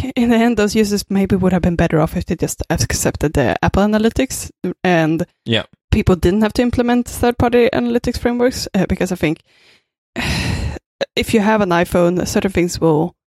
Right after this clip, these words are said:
Speaker 1: I think people trust Apple as a company if they buy an iPhone already, potentially. So, uh, like, I think they might have, went,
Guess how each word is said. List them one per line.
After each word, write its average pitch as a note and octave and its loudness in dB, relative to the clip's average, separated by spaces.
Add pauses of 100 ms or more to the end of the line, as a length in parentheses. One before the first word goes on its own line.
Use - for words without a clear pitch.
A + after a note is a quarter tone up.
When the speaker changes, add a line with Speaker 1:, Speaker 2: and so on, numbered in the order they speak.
(340)
Speaker 1:
I G3 -2
think A3 -2
people G3+ 0 (300)
trust - -2
Apple G3 -2
as G3 0
a G3+ -4
company A#3+ 0
if A#3 -6
they G3 -2
buy B3+ 0
an E4+ 2
iPhone E4+ 2
already, E4+ 2 (280)
potentially. D#4 2
So, G3+ 2
uh, C3 0 (240)
like, G3 -2
I G#3+ -6
think A3+ -6
they G#3+ 0
might G3+ -2
have, G3+ 0
went, F#3+ -2